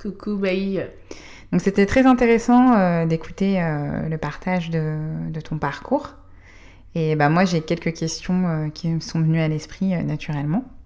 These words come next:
Speaker 1: D'accord, je t'écoute.
Speaker 2: <laughs> Ouais, donc je me demandais par rapport à tout ce que tu as décrit, euh, par rapport au fait que, pour le coup, toi, tu as quitté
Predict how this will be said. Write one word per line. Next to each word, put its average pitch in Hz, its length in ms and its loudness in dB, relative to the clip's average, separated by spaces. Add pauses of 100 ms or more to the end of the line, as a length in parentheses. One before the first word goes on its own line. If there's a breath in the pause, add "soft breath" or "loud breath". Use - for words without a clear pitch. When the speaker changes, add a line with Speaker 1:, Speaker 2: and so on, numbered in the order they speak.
(180)
Speaker 1:
D'accord, 170 540 -12
je 190 60 -12
t'écoute. 185 560 -14
Speaker 2:
<laughs> - 680 -12
Ouais, 220 220 8
donc 226 160 6
je 190 100 6
me 202 80 8
demandais 214 320 8
par 226 120 4
rapport 190 360 4
à 165 440 2
tout - 120 -8
ce - 60 -10
que 185 100 -2
tu - 200 -4
as 170 100 4
décrit, 214 680 2
euh, 165 440 -2
par 165 160 -4
rapport 170 280 -2
au 165 60 -2
fait 196 280 -2
que, - 800 -6
pour 175 100 -2
le 165 80 4
coup, 202 140 -2
toi, 196 160 2
tu - 180 -2
as 160 120 2
quitté 196 500 -2